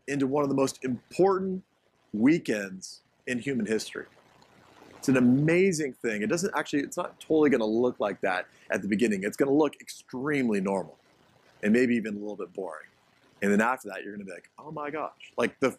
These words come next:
face of the world transformed overnight because of this one little thing. A little prayer that got answered. All right, let's get into it. Chapter eleven.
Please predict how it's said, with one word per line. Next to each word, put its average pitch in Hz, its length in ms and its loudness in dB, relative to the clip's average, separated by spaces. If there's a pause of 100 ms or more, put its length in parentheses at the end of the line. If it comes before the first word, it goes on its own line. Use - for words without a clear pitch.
(120)
face 185 460 -2 (300)
of 143 180 0
the 131 80 4
world 113 760 2 (500)
transformed 117 1200 -2 (760)
overnight 131 600 0 (920)
because 107 200 0
of 95 60 -4
this 101 160 -4
one 107 180 0
little 98 160 0
thing. 82 220 -6 (680)
A 101 60 2
little 117 180 4
prayer 104 500 -2 (180)
that 104 100 0
got 95 120 0
answered. - 300 -12 (1500)
All 73 100 4
right, 57 100 -6 (280)
let's - 120 0
get 95 140 6
into 85 220 -2
it. - 100 -8 (1080)
Chapter 110 260 0
eleven. 101 200 -10